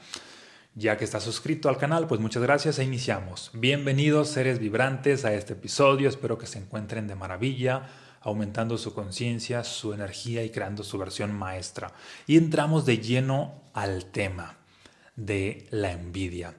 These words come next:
Para ello te comparto una historia rápido para que inmediatamente, pues, me vayas siguiendo el hilo. Precisamente el día de hoy que estoy grabando, no necesariamente es el día que estoy subiendo,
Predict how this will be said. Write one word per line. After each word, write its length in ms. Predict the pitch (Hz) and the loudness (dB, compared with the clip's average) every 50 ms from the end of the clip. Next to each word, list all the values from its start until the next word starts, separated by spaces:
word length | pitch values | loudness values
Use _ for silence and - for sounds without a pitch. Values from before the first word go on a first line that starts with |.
| _ _ - - - - | _ _ -20 -20 -12 -8
Para 160 | - 104 101 | -4 0 0
ello 220 | 104 107 113 110 - | 2 2 2 0 0
te 100 | 113 104 | -2 -6
comparto 360 | - - - 110 107 - 113 | -6 -4 -2 -2 -2 0 -2
una 80 | 110 | -2
historia 380 | 104 - - - 107 101 98 95 | -2 -4 -4 -4 -4 -2 -2 -2
rápido 520 | 98 - - 117 - 139 147 147 147 139 | 0 2 4 4 4 2 0 -2 -2 0
para 160 | 143 - 110 95 | 0 -2 -4 -2
que 100 | - 101 | -4 -2
inmediatamente, 760 | 104 117 131 127 135 123 123 123 113 113 - 127 117 107 - - - - - _ | 0 0 0 2 2 2 2 0 0 0 -2 -2 -2 -2 -4 -8 -16 -20 -12 _
pues, 220 | - 104 90 85 | -8 -8 -6 -6
me 100 | 101 98 | -4 -2
vayas 260 | 95 104 107 110 101 - | 0 2 2 2 2 0
siguiendo 520 | - 113 98 95 98 95 95 98 98 92 | -4 -6 -4 -4 -4 -2 -2 -2 -4 -4
el 140 | 87 90 90 | -4 -4 -4
hilo. 240 | 87 85 85 85 - - - - - _ _ _ | -4 -6 -6 -10 -12 -12 -18 -20 -20 _ _ _
Precisamente 680 | - 143 139 - 180 170 160 160 160 156 160 - 143 | 0 0 0 2 0 2 2 2 2 2 4 4 4
el 140 | 117 104 101 | 4 4 4
día 160 | 117 120 117 | 4 6 6
de 100 | 113 101 | 6 6
hoy 180 | 101 113 113 107 | 6 6 6 4
que 120 | - 107 | 2 -6
estoy 360 | - - - - 101 101 101 | -10 -8 -6 -2 0 0 0
grabando, 680 | 101 95 92 95 110 113 113 107 113 127 139 - - - - - | 0 0 2 0 0 0 0 0 -2 -2 -4 -6 -10 -16 -16 -12
no 320 | 113 104 107 107 113 117 | -10 -6 -2 0 0 0
necesariamente 500 | 117 110 104 110 107 107 104 104 98 - | 0 0 0 0 0 0 0 0 -2 -2
es 60 | - | -6
el 100 | 107 98 | -4 -4
día 120 | 98 98 - | -4 -4 -4
que 160 | - 104 92 98 113 - - _ - | -6 -6 -8 -8 -12 -16 -20 _ -18
estoy 280 | 98 - - 101 90 | -16 -10 -8 -8 -8
subiendo, 560 | - - 110 139 156 143 131 123 139 151 147 | -6 -4 0 0 2 2 2 0 -2 -4 -4